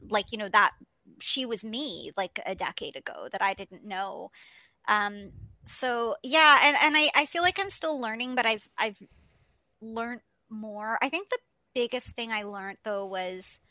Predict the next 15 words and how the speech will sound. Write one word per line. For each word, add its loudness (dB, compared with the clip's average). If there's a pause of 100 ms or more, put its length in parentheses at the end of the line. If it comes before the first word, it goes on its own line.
(1500)
or -6
that 0
I'm -4
still -8
trying -10
to -14
learn, -10 (240)
it's, -6 (420)
I 4
think -4
it's -6
the -4
same -2
thing -8
that -6